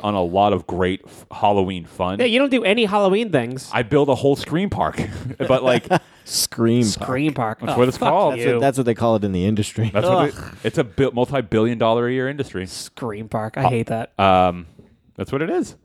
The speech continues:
Speaker 1: It's more than a haunted house. It's a scream park. We have five attractions.
Speaker 2: Ugh.
Speaker 1: It's a big deal.
Speaker 2: Still cringy.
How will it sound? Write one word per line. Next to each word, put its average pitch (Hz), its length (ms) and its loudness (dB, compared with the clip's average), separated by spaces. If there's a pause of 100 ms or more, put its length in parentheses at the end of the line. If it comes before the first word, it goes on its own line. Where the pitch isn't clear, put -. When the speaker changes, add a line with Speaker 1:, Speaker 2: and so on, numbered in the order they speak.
(180)
Speaker 1:
It's 117 100 -8
more 135 160 6
than 151 100 6
a 143 60 4
haunted 147 280 2
house. 190 220 -2
It's - 120 -16
a - 20 -10
scream 202 300 -8
park. 82 260 0
We 107 80 0
have 104 80 0
five 98 380 2
attractions. 139 640 -4
Speaker 2:
Ugh. 180 180 -4 (540)
Speaker 1:
It's - 100 -16
a - 20 -10
big 123 220 -4
deal. 139 240 0 (680)
Speaker 2:
Still - 480 -16
cringy. 117 460 -10